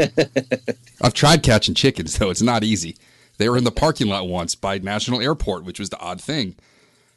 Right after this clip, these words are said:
And my buddy Scott Stankus and I were going snakehead fishing with my canoe, and I pull in and there's dead chickens in the lot. I'm like,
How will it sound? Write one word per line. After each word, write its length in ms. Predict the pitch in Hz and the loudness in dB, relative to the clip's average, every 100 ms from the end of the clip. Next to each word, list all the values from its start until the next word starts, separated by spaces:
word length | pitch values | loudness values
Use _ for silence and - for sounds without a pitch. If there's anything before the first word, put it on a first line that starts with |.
| _ _ - | _ _ -10
And 200 | 101 98 | -6 -4
my 140 | 101 | -6
buddy 420 | 95 120 131 107 | -4 -6 -4 -6
Scott 320 | 92 - 117 - | -10 -12 -12 -10
Stankus 360 | 147 143 127 | -10 -8 -8
and 100 | 113 | -8
I 200 | 98 98 | -8 -8
were 120 | 98 | -10
going 200 | 98 104 | -10 -10
snakehead 400 | - 131 131 123 | -8 -10 -8 -10
fishing 320 | - 110 - 107 | -12 -14 -12 -16
with 120 | 101 | -14
my 140 | 98 | -16
canoe, 500 | - 98 147 156 120 - _ _ _ _ - | -16 -14 -10 -10 -12 -16 _ _ _ _ -16
and 120 | 107 | -14
I 60 | |
pull 340 | 107 - 180 196 | -14 -12 -10 -8
in 80 | 196 | -6
and 120 | 131 | -6
there's 180 | 113 101 | -6 -8
dead 300 | 123 135 - | -10 -10 -10
chickens 340 | 190 147 104 | -10 -8 -8
in 80 | 92 | -10
the 80 | 87 | -12
lot. 320 | 92 92 - _ | -14 -16 -18 _
I'm 80 | 113 | -20
like, 200 | 98 | -20